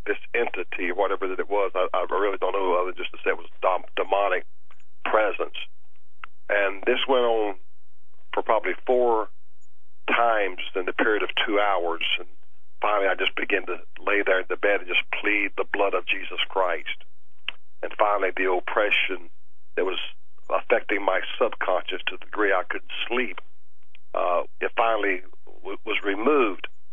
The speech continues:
And then last night, uh, I don't know, it was ten, eleven o'clock, and I told my wife, I, I, she was already in bed, I said, "Get up, let's pray, let's seek God." I said, "Because there's something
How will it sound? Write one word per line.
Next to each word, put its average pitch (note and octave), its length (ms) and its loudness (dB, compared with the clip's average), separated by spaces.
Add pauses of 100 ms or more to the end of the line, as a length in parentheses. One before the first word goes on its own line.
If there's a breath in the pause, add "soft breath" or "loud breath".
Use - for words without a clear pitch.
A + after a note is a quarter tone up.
(600)
And A2 100 2
then A#2 180 4
last C3+ 380 2
night, F#2 360 2 (420 loud breath)
uh, F2+ 420 0 (320)
I G2+ 100 2
don't F#2 100 0
know, E2+ 140 2
it - 60 -4
was - 100 -4
ten, F#2 240 2
eleven F2+ 280 0
o'clock, F2+ 480 0
and F2 100 -2
I F2 180 0
told F#2+ 200 0
my E2+ 120 4
wife, F2+ 400 2
I, F2+ 180 2
I, F2+ 120 0 (560)
she A2+ 80 0
was G2+ 140 0
already F2 300 2
in E2+ 160 -4
bed, F#2 200 4
I E2 60 2
said, - 280 -4
"Get G2+ 140 2
up, G2+ 180 2 (560 soft breath)
let's G2 240 2 (140)
pray, F2+ 440 2
let's F2+ 140 0 (160)
seek F#2 240 0
God." F2 320 2
I F2 140 0
said, F#2+ 120 -4
"Because F2+ 340 0
there's F2+ 260 0
something A2 480 0